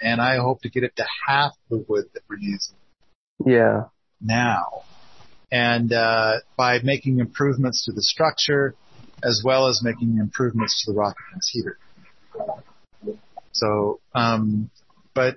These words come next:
Speaker 1: you know, I've got so many ideas floating around in my own head about my own stuff, my own
Speaker 2: Mm-hmm.
Speaker 1: designs. And, uh, uh, s-, you know, trying to mix those in with Matt's designs, I kinda feel like it's gonna just be confusing.
Speaker 2: Right.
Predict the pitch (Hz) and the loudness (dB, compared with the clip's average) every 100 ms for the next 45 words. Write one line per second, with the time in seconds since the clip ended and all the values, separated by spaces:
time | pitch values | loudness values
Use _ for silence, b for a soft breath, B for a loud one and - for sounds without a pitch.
0 | _ 202 139 110 110 - 127 160 151 - | _ 0 2 2 0 0 0 2 2 2
1 | 196 196 196 175 170 147 165 151 - 175 | 2 4 4 4 4 2 2 2 0 0
2 | 151 156 143 139 165 190 180 143 139 131 | 2 4 4 4 4 4 4 4 2 2
3 | 135 127 143 170 180 175 - 110 110 117 | 0 2 2 4 4 2 0 0 0 0
4 | 117 147 160 147 127 123 127 98 101 104 | 2 2 2 4 6 6 4 -2 -6 -8
5 | - B B B B B - - 131 131 | -10 B B B B B -20 -4 0 2
6 | 131 127 131 127 127 123 - _ 131 123 | 2 2 4 4 4 2 -2 _ 0 2
7 | 120 117 117 - _ _ - - - 165 | 2 2 0 -4 _ _ -10 -10 -6 -2
8 | 139 131 123 131 131 170 175 147 160 180 | 2 2 0 -4 -4 0 2 4 2 0
9 | - 170 139 151 175 170 151 131 127 - | 0 2 2 2 2 4 2 2 0 0
10 | 127 127 156 196 214 - 139 117 120 117 | -2 2 2 2 -2 -6 -6 0 2 2
11 | 117 117 117 - - - - - - 127 | 2 2 -2 -6 -12 -18 -18 -14 -6 -4
12 | - 156 160 - 156 143 135 123 - 165 | 0 2 0 0 0 0 -2 -8 -2 -2
13 | 139 139 - 127 147 - 110 101 - 117 | 0 -2 -2 -4 -6 -2 -2 -2 -4 -2
14 | 131 113 - - _ _ _ _ - 123 | 0 -2 -6 -10 _ _ _ _ -2 4
15 | 117 107 107 | 6 4 2